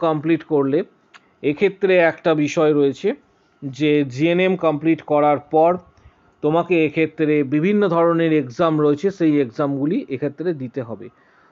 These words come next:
যেমন ডাব্লিউবিএইচআরবি বা সিএইচও বা ইএসআইসি, ইএসআইসি বা এছাড়া আরআরবি, রেলওয়ে রিক্রুটমেন্ট বোর্ড।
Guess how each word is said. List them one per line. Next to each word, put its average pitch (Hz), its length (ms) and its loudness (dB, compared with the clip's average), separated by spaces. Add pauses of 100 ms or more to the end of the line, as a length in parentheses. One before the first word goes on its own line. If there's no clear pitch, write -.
(100)
যেমন 170 320 0 (160)
ডাব্লিউবিএইচআরবি 160 1800 0 (680)
বা 151 300 2 (800)
সিএইচও 175 960 -2 (800)
বা 143 280 0 (520)
ইএসআইসি, 147 1300 -2 (500)
ইএসআইসি 143 1300 -2 (720)
বা 165 180 2 (260)
এছাড়া 170 320 0 (200)
আরআরবি, 160 520 2 (280)
রেলওয়ে 165 340 4 (100)
রিক্রুটমেন্ট 151 580 -2 (120)
বোর্ড। 147 260 2